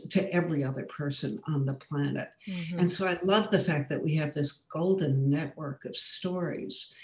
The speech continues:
Speaker 1: that tells us, you know, we can really communicate to each other. We can talk to each other. We are
Speaker 2: Mm-hmm.
Speaker 1: not all that different.
Speaker 2: Mm-hmm. I-, in your book, I thought that one of the,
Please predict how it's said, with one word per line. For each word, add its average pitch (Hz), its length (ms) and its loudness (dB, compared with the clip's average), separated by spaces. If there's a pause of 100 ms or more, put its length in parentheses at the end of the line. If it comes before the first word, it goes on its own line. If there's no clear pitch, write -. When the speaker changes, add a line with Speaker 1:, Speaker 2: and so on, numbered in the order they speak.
(260)
Speaker 1:
that 160 220 0
tells 226 460 0
us, - 420 -4 (220)
you 220 100 2
know, 220 180 2 (100)
we 240 120 6
can 220 200 4
really 196 340 2
communicate 170 720 0
to 143 100 -2
each - 180 -4
other. 131 220 -2
We 170 160 -2
can 151 220 -4
talk 165 400 -6
to - 120 -4
each - 220 -6
other. - 320 -8 (220)
We 180 180 6
are 170 100 4
Speaker 2:
Mm-hmm. 156 100 4
Speaker 1:
not 175 340 0
all 147 260 -2
that 139 240 -4
different. - 480 -4 (180)
Speaker 2:
Mm-hmm. 170 420 -2 (680)
I-, 262 160 2
in 339 160 4
your 349 120 8
book, 214 280 6
I 214 100 10
thought 214 340 4
that 170 240 6
one 208 180 0
of 196 100 2
the, 170 320 4